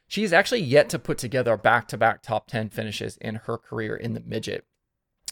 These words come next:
That usac midget season gets going on Friday at Bubba Raceway Park in Ocala, Florida. We'll have more on that later in the week.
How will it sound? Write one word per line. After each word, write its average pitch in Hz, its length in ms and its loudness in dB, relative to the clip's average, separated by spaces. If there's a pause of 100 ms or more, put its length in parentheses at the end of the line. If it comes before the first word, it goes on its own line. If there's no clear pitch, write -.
That 165 200 4
usac 160 320 4
midget 139 260 -4
season 131 280 -4
gets 127 180 -2
going 127 280 0
on 113 200 -4
Friday 120 400 2
at 110 160 -2
Bubba 113 200 -2
Raceway 113 420 -2
Park - 380 -4
in 117 200 -6
Ocala, 107 480 -6
Florida. 123 400 -2 (320)
We'll 135 120 2
have 104 80 -2
more 113 160 -2
on 107 140 -2
that - 240 -4
later 50 300 -6
in 50 160 -12
the 50 80 -10
week. - 400 -12